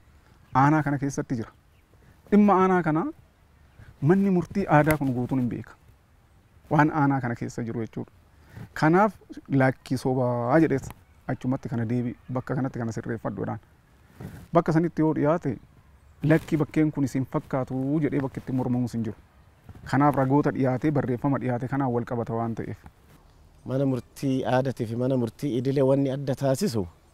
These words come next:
Speaker 2: manni murtii aadaa ragaa qulqulluu ta'e, ragaa dhoksaa ta'e, maallaqaan hin bitamu, ee, haaloodhaan ganzabaan bitamee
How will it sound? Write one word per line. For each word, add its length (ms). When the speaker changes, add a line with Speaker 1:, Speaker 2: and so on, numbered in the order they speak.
Speaker 2:
manni 320
murtii 340
aadaa 360
ragaa 460
qulqulluu 600
ta'e, 180
ragaa 360
dhoksaa 480
ta'e, 180
maallaqaan 540
hin 140
bitamu, 320
ee, 1200
haaloodhaan 800
ganzabaan 440
bitamee 460